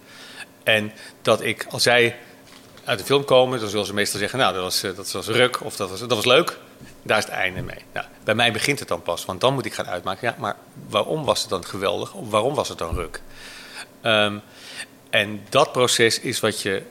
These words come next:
wat je traint en wat je ontwikkelt. Ook nog iedere dag, bij iedere film die, die ik zie,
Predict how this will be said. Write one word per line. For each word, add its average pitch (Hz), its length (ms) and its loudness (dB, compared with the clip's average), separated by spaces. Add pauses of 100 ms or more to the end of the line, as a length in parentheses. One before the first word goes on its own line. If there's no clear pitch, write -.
wat - 160 -6
je 92 140 -8
traint 107 440 0
en 98 160 -6
wat 92 180 -6
je 90 180 -4 (680)
ontwikkelt. 107 540 0
Ook 113 120 0
nog 110 220 -6
iedere 135 260 -2
dag, 110 160 0
bij - 180 -2
iedere 139 240 -2
film 104 240 -2
die, 101 340 -6
die 104 160 -6
ik 92 100 -6
zie, 98 280 -6